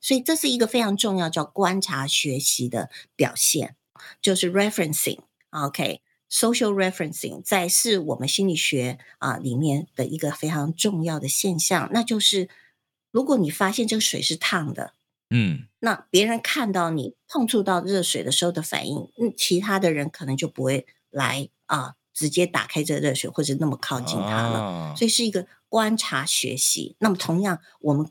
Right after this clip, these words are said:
Speaker 1: 也看我们周边的人，他们的反应，作为我们的观察学习。
Speaker 2: 是啊。
Speaker 1: 所以也就是说，我们从别人的经验当中获取了我们的经验。那，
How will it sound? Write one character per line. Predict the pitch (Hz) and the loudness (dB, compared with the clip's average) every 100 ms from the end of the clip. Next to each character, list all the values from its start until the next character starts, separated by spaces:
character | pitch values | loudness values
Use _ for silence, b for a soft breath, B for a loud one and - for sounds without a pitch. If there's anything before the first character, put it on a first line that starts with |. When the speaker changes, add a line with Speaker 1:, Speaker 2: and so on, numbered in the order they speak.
| - | -4
Speaker 1:
也 | 147 | -4
看 | - 175 156 | 0 0 0
我 | 131 | 0
们 | 113 135 | -2 -2
周 | - 208 | 0 0
边 | 208 240 247 | 2 2 4
的 | 196 | 2
人， | 147 131 127 160 B B | 2 0 0 -6 B B
他 | - 240 | -2 0
们 | 254 | 2
的 | 214 | 0
反 | 190 135 - | -2 -4 -4
应， | 160 131 - _ | -2 -2 -6 _
作 | - 294 | 0 2
为 | 226 190 | 4 4
我 | 170 | 4
们 | 117 131 | 2 0
的 | 160 | -2
观 | - 185 180 | 0 0 0
察 | - 123 | 0 -4
学 | 117 - - | -2 -4 -4
习。 | 123 - - - - - | -2 -2 -4 -8 -14 -6
Speaker 2:
是 | - 196 | 0 2
啊。 | 80 - _ _ - | 2 -6 _ _ -2
Speaker 1:
所 | - | 2
以 | 226 - | 2 2
也 | 165 | -2
就 | 143 214 | 0 0
是 | 202 | 0
说， | 196 196 | -2 -2
我 | 165 | -2
们 | 135 143 | -2 -4
从 | - - 190 | -4 -4 -2
别 | 196 196 | 4 4
人 | 339 226 | 4 2
的 | 180 | 2
经 | 180 190 190 | 0 0 2
验 | 185 | 0
当 | 165 165 175 | -2 -2 -2
中 | - 185 185 - | 0 0 0 -6
获 | - 330 214 | 0 2 2
取 | - - 139 | 2 0 -2
了 | 131 | -2
我 | 151 127 | -2 -2
们 | - 123 | -4 -4
的 | 170 | -2
经 | 165 143 135 | 0 -2 0
验。 | 147 110 - _ b b b - | 0 0 -4 _ b b b -4
那， | 185 156 | -2 -2